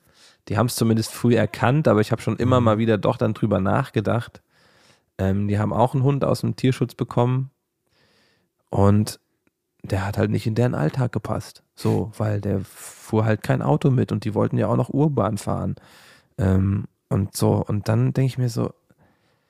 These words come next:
Speaker 1: also, ne, kann auch sein, dass der Verein vielleicht nicht informiert hat und so, aber was ist da die Erwartung?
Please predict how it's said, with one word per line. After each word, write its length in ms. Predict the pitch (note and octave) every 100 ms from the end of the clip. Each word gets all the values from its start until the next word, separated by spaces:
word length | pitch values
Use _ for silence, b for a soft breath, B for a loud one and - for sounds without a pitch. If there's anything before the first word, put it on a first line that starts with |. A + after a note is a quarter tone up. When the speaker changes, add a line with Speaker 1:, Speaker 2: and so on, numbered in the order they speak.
| _ _ _ _
Speaker 1:
also, 240 | - G2 F#2+ -
ne, 200 | - A2+
kann 140 | B2 A2
auch 80 | G#2
sein, 160 | G#2+
dass 120 | G#2+
der 100 | -
Verein 340 | G#2 - A2+ C3+
vielleicht 320 | B2 A#2 -
nicht 120 | A#2
informiert 480 | A2+ - G#2+ B2 C3+
hat 140 | B2+ A#2+
und 120 | A#2
so, 140 | -
aber 240 | G#2+ A2 A2+
was 220 | C3 -
ist 180 | - -
da 120 | B2+
die 160 | A2+
Erwartung? 640 | A2 A2 A#2+ F3+ C#3 G#2+